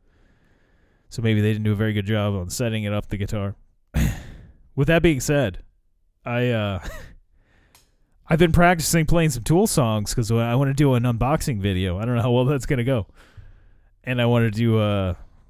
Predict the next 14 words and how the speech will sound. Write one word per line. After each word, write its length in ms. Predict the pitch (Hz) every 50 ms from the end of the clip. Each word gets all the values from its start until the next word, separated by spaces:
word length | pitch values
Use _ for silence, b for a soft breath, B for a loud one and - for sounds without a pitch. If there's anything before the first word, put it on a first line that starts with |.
| _ _ _ _ _ _ _ - _
do 160 | - 160 135
a 60 | 110 -
couple 320 | - 110 - 120 113 107
of 180 | 101 95 90 -
Tool 300 | - 170 180 247 269 156
riffs 300 | 117 104 98 95 - -
and 60 | 123
do 100 | 135 123
a 40 | 113
little 220 | 110 110 104 92
Tool 320 | - - - 185 254 285
medley 540 | 269 165 110 104 92 95 101 101 92 90 - _ _
going 240 | - 120 117 110 107
on 240 | 104 104 104 107